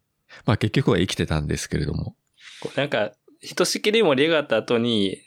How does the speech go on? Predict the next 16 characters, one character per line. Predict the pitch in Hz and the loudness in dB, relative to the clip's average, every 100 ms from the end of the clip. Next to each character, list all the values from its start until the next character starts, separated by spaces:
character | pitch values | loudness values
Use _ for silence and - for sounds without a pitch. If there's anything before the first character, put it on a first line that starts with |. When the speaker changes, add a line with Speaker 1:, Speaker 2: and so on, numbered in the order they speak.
| - | -2
Speaker 2:
全 | 131 | 0
部 | 143 | 0
踏 | 113 | 0
み | 127 | 0
潰 | 135 139 139 | 0 2 2
し | 139 | 2
ち | |
ゃ | 147 | -2
っ | 143 | -2
た | 98 95 | -4 -4
み | 98 | -2
た | 101 | -2
い | 92 | -2
な、 | 92 90 90 _ _ _ _ _ - | -2 -4 -6 _ _ _ _ _ -6
あ | 104 | -2
の、 | 98 95 110 | 0 0 -4